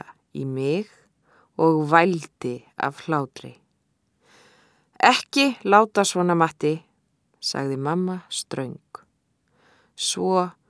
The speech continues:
leit hún á mig. "Geturðu passað á meðan ég fer á fund?" "Þú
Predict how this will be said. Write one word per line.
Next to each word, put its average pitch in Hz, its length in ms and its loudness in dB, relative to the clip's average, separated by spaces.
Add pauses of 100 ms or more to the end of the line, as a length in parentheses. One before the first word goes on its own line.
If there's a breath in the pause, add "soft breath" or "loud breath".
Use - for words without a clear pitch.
(320)
leit 165 460 0
hún 139 200 -8 (240)
á - 120 -2
mig. 139 360 -4 (1500 soft breath)
"Geturðu 208 640 6 (160)
passað 170 640 0 (240)
á 196 80 4
meðan 156 560 2 (140)
ég - 180 -6
fer 135 320 -6 (160)
á - 80 -6
fund?" 127 640 -12 (1400 soft breath)
"Þú 285 480 4